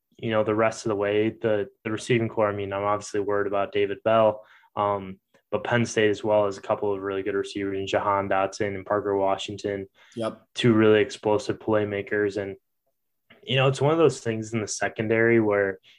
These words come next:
Speaker 1: you know, you're gonna have game, like, you never really know what happened in between those, in between those reps and in those sets. And maybe J-, Rep Moss tried to jump it or, you know, tried to make a play when he shouldn't have. But,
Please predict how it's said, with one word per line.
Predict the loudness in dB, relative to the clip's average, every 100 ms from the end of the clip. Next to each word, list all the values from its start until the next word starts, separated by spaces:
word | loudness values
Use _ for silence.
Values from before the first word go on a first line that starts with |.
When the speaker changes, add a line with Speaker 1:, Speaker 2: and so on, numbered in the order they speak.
| _
Speaker 1:
you | -8 -4
know, | -2
you're | 2 2
gonna | 4 2 0
have | 0 0 0 -6 _ _ _ _ _ -10
game, | -8 -6
like, | -6 -2
you | 0
never | 2 4
really | 4 2
know | 0 0
what | 0
happened | 0 -4 -2 -4 -4 -8
in | -10 -6
between | -6 -4 -4 -2
those, | 0 0 -2 -4 -14 _ _ _ _ _ _
in | -2 2
between | 2 2 2
those | 4 2 0
reps | 2 2 0 -6
and | -8 -8 _ _
in | 0
those | 0 0
sets. | 2 2 2 0
And | 0
maybe | 0 0
J-, | -2 -6 -6
Rep | -2 -2 0
Moss | 2 2 0
tried | -2 -2 -2
to |
jump | -4 -4 -4 0
it | 0 2 0
or, | -2 -6 _ _ _
you | -4
know, | -4
tried | -2 0 0
to |
make | 0 -2
a | -6
play | 0 2 2
when | 2
he | -2
shouldn't | 0 0 2
have. | 0 0 0 -2
But, | -2 -2 -2